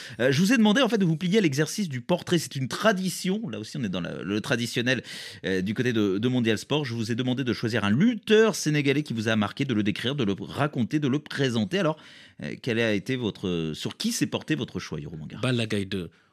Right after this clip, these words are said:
Speaker 2: Omar Sarro, alias Balla Gaye deux, est l'un des plus grands champions de l'arène sénégalaise. Fils d'un ancien grand lutteur de Balès, Balla Gaye deux a la lutte dans le sang. L'enfant de Guédiawaye, la populeuse banlieue de Dakar, s'est d'abord fait un nom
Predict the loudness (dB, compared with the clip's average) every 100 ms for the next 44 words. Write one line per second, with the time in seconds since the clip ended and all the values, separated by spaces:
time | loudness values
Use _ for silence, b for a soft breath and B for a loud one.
0 | b 4 6 4 2 0 0 0 2 4
1 | 4 2 0 -2 0 0 2 2 2 2
2 | 2 4 4 4 4 0 0 -2 0 0
3 | 0 -2 0 0 2 2 2 2 2 2
4 | 0 -4 -2 0 0 -2 -6 -10 -12 -14
5 | -8 -8 -2 0 2 0 0 -2 -2 -2
6 | -2 -2 -4 -4 -4 -4 -2 0 0 0
7 | -4 B B B B -2 0 0 0 0
8 | 0 0 -4 -6 -6 -4 -2 -2 0 -2
9 | -4 _ -6 -6 -4 -4 -4 -4 -2 0
10 | 0 0 -2 -6 -6 -2 0 0 -2 0
11 | -2 0 -2 0 -2 -2 -2 -2 -2 -4
12 | -2 -2 2 2 4 0